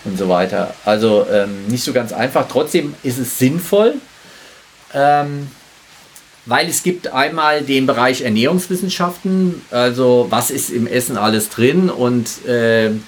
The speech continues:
wie kann man das analysieren und so weiter. Und da bin ich auch so ein bisschen drüber eingestiegen, äh, mit der Lebensmittelchemie damals, mit meinem Studium. Aber es, noch spannender ist nicht nur, was wir essen, sondern auch, wie wir essen.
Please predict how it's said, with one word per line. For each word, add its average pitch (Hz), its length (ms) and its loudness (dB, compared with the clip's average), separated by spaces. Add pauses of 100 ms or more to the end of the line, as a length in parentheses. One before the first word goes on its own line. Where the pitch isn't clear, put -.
(420)
wie 120 100 0
kann 127 160 0
man 127 100 2
das 127 140 2
analysieren 123 680 2
und 151 140 -8
so 147 120 -2
weiter. 143 360 2
Und 123 140 2
da 110 140 2
bin 135 160 0
ich - 140 0
auch 120 120 2
so - 120 0
ein 110 60 0
bisschen 127 260 0
drüber 107 340 0
eingestiegen, 165 1000 -2
äh, 123 260 2
mit 117 200 2
der 101 100 2
Lebensmittelchemie 147 760 -2
damals, 135 380 0
mit 127 180 -4
meinem 123 160 0
Studium. 123 600 -2 (460)
Aber 123 200 2
es, 127 100 0
noch 160 240 0
spannender 156 460 0
ist - 340 -2
nicht 143 280 -6
nur, 120 280 2
was 117 300 -2
wir 160 200 2
essen, 175 500 -2 (580)
sondern 147 320 0
auch, 127 180 2
wie 170 220 0
wir 135 180 2
essen. 95 300 -8